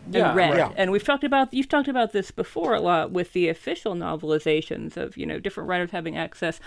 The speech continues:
Speaker 1: only to the script. They couldn't even rewatch the episode.
Speaker 3: Yeah, exactly. And yeah, you're right. That's absolutely germane to the
Speaker 1: As opposed
Speaker 3: topic.
Speaker 1: to, like, Picard, which I thought was fabulous. Picard absolutely seems like the work of someone who sat down and watched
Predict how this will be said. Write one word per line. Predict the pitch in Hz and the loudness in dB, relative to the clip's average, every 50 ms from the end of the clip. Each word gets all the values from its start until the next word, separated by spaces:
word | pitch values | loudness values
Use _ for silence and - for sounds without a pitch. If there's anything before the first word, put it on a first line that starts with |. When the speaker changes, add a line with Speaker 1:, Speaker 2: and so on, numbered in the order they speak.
| - - - - - | -18 -18 -18 -10 -2
Speaker 1:
only | 220 247 214 | 0 2 2
to | - 226 190 | 2 2 -2
the | 185 | -2
script. | - - - - - - | -4 -4 -2 -2 -2 0
They | 196 180 | -2 -2
couldn't | - 226 220 | -2 0 0
even | 226 190 196 185 | 0 0 0 0
rewatch | 190 185 175 185 175 170 - - | 0 0 2 0 -2 -4 -4 -6
the | 147 170 | -4 -2
episode. | 214 226 220 156 - - - - - - - - - - - - - _ | -2 -2 -4 -6 -14 -12 -12 -12 -12 -14 -14 -16 -20 -20 -20 -20 -14 _
Speaker 3:
Yeah, | - 143 135 113 98 98 | -2 0 0 0 -2 -4
exactly. | 127 123 123 131 127 123 120 - - 113 110 110 | -8 -4 0 0 2 0 0 -2 -6 -8 -6 -2
And | 123 143 156 160 165 | 0 0 0 0 2
yeah, | 202 196 139 117 | 2 2 2 2
you're | 113 120 135 | 0 0 0
right. | 135 135 123 113 104 | 2 2 2 2 2
That's | 117 123 - 165 | 0 -2 0 2
absolutely | 160 156 156 - 165 165 160 135 123 | 0 0 0 -2 -2 -2 -2 -2 -2
germane | 113 110 117 113 117 117 110 110 | -2 -2 -2 -2 -2 -2 -2 -2
to | 117 107 | -4 -2
the | 104 233 | -2 -2
Speaker 1:
As | - | -2
opposed | 233 254 247 226 226 226 220 - | -2 0 2 4 4 2 2 -2
Speaker 3:
topic. | - | -4
Speaker 1:
to, | - 202 196 185 170 180 | -2 0 0 0 0 -2
like, | 170 156 - - _ - _ _ _ - | -4 -4 -6 -12 _ -20 _ _ _ -8
Picard, | 208 - - 254 262 240 208 190 | -6 0 4 4 6 6 4 2
which | 190 - | 0 2
I | 220 208 190 - | 2 2 2 2
thought | - - 196 180 170 | 2 0 2 2 0
was | 160 160 - | -2 -6 -2
fabulous. | - 180 175 170 160 160 151 - - - _ _ - _ - - | 2 4 4 4 2 0 -6 -6 -8 -10 _ _ -20 _ -8 -8
Picard | 208 - 247 233 233 226 220 - _ - | -4 2 4 4 4 4 2 -2 _ 2
absolutely | 202 208 220 - - - 202 185 175 185 196 196 - - 196 185 175 165 160 156 147 - - - | 2 2 2 2 -4 -6 -4 -4 0 0 -2 -2 -2 -2 -2 0 0 0 0 -2 -4 -6 -10 -8
seems | - 220 202 190 185 - | -4 -2 0 0 0 2
like | 185 170 - | 0 0 0
the | - 165 | -2 -2
work | 165 180 175 - | 0 0 0 0
of | - 180 - | -2 -6 -2
someone | - 190 175 170 165 160 156 | 0 0 0 0 0 -4 -4
who | 143 165 160 | -4 -8 -10
sat | - - - 190 185 - - 185 | -8 -2 0 2 2 2 0 0
down | 190 180 175 170 165 160 | 0 2 2 2 0 0
and | - 175 170 165 | -2 -4 -4 -2
watched | 160 170 165 156 - - - - - | 2 2 2 2 0 -2 -12 -16 -10